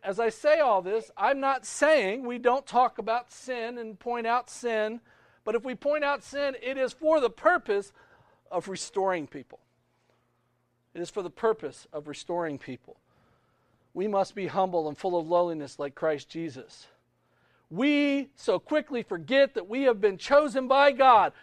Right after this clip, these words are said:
You didn't choose yourself, God chose you. Refer back to Ephesians one. That we are saved by grace.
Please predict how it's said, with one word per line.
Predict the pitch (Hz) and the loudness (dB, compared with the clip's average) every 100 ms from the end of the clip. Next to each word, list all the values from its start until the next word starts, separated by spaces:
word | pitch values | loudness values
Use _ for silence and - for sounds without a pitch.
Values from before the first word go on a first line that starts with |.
| _ | _
You | - 269 | 0 4
didn't | 381 302 226 | 4 2 -6
choose | - 262 247 | -8 -6 -6
yourself, | 226 208 - 330 320 - | -8 -8 4 6 6 4
God | 285 285 262 - | 6 10 10 8
chose | - 233 220 170 | 4 6 6 4
you. | 214 196 135 - _ _ _ _ _ _ _ _ _ - | 0 2 0 -8 _ _ _ _ _ _ _ _ _ -18
Refer | 143 190 | -12 -10
back | 165 170 160 | 0 0 0
to | 180 | -6
Ephesians | 156 190 175 185 165 | -10 -10 -10 -10 -8
one. | 185 220 175 110 _ _ _ _ _ _ _ _ | 0 2 0 -4 _ _ _ _ _ _ _ _
That | 220 | 6
we | 277 294 | 8 8
are | 277 | 2
saved | - 311 330 311 | 8 10 10 10
by | 320 311 | 10 10
grace. | 262 220 302 311 196 139 - - | 8 8 12 12 12 4 -12 -14